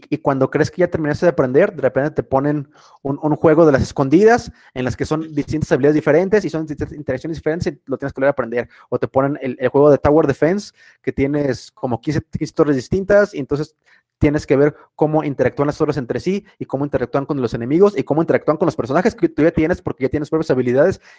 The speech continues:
y, y es, y es volver a reaprender. Entonces, eh, se pone muy interesante. Sin embargo, así como Michelle, yo también es-, estudio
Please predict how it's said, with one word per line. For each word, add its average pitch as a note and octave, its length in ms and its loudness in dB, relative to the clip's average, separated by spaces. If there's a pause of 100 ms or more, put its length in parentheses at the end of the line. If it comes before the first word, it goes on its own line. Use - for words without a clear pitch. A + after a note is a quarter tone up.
y, C3 260 -4
y C3 60 2
es, C3 160 -2
y D3+ 60 0
es C3 120 -2
volver B2+ 340 2
a D3 40 0
reaprender. B2 460 -2 (320)
Entonces, B2 960 -8 (260)
eh, A#2+ 160 -14
se - 300 -16
pone C3+ 160 -4
muy C#3+ 140 -4
interesante. B2+ 560 -2 (340)
Sin C3+ 220 -6
embargo, D#3 480 0 (1000)
así B2+ 200 -6
como B2+ 300 0
Michelle, D3+ 460 -2
yo D3 120 -4
también A#2+ 280 -4
es-, B2 160 -8
estudio B2 680 -2